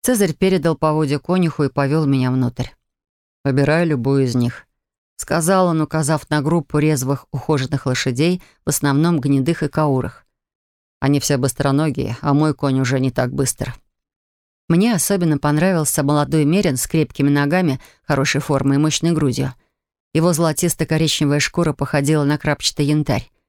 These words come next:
а четкие горцующие движения наводили на мысль, что он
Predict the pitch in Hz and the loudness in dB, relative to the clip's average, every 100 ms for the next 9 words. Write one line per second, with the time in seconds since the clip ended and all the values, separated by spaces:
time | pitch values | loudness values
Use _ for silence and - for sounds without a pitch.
0 | _ _ - 139 - 170 - 151 135 147 | _ _ -4 -2 0 -2 0 -2 0 -2
1 | - 156 139 - 139 139 135 160 156 135 | -2 0 0 0 0 0 0 2 2 2
2 | 139 143 143 143 139 143 147 143 - - | 2 2 2 2 2 2 2 0 -2 -4
3 | - 139 | -2 0